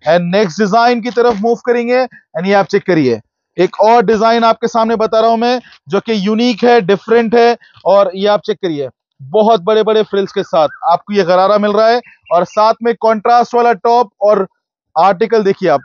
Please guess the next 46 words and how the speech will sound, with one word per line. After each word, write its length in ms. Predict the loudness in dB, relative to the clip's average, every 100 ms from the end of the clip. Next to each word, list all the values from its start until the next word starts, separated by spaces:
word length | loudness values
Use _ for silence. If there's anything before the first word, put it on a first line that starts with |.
| -8
शानदार 580 | -2 0 2 2 2 2
concept 400 | -2 -2 -2 -2
का 100 | 0
आर्टिकल 480 | 0 0 -2 -2 -2 -6 _ _ -4
और 160 | -2 0
ये 180 | 0 0
look 220 | 0 0
के 100 | -2
साथ 480 | -2 0 0 0 -2
ये 80 | 0
article 380 | 2 0 -2 -2
दे 120 | 0
रहा 100 | 0
हूं 120 | 2
आपको, 360 | 0 -2 -2 -2 -4 _ _ _
बहुत 420 | -8 -2 2 2
अच्छे 200 | 0 -2
अच्छे 200 | -4 -2 0
designs 540 | 0 0 0 0 -4
and 120 | -6 -2
original 380 | 0 0 0 -2
pieces 460 | -2 -6 -6 -10 -8 -2
आप 140 | -2
सबके 280 | -2 -4 -4
सामने 320 | -2 -2 -2
cover 240 | -2 -2 -2
कर 140 | 0
रहा 100 | 0
हूं। 100 | -2 -4 _ _ -4
ये 100 | 0
आप 120 | 0
work 240 | 0 -2 0
देखिए 340 | -4 -2 -6 -8 _ _ _ _ _ _ _
<coughs> 460 | -4 -4 -6 -10 -12 -16 -10 -2
बहुत 340 | 0 2 -2
beautiful 600 | -2 -4 -2 -2 -2 -2 -4 _ _ _
ये 140 | -4 -2
concept 460 | 0 0 0 -2 0
का 80 |
आपको 220 | 0 0 -2
work 180 | -2 -2
मिलेगा, 260 | -2 -2 -2
contrast 540 | -2 -2 0 0 0
वाला 160 | 0 0
concept 480 | 0 -2 -2 -2 0
है 180 | 0